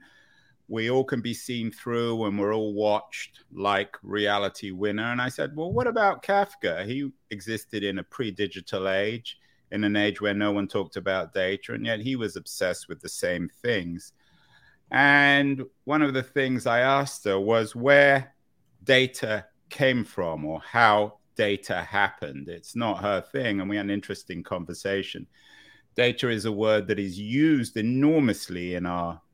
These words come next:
data-soaked world, and not everyone knows exactly what it means or indeed has thought about it. My guest today, however, has. Chris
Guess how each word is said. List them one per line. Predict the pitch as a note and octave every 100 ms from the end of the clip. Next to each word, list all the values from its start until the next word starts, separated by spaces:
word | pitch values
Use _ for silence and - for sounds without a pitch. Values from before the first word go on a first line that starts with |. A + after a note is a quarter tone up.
| _ -
data-soaked | G2 G2 G2 - G2+ F#2 E2+ -
world, | A2 G#2 G2+ G#2+
and | A#2 C3+ - _
not | - E3
everyone | D3 C3+ A#2+ A2 G#2+
knows | A2 A2+ G#2+
exactly | G2 - G#2 G2+ - G2
what | F2+ F#2+ F#2+
it | E2+
means | G2 G2+ G#2+ G#2+ G2+
or | G2+ G2+
indeed | G2 F#2+ G#2
has | F#2+ F2 - _ _ _
thought | G#2 G2+ -
about | E2+ E2 E2
it. | E2
My | G2+ A2+
guest | D3 G3 -
today, | - F2+ F2+ F2
however, | F2+ G2 G#2 G#2 A2+
has. | B2 B2 F2+
Chris | - - D3 C3 -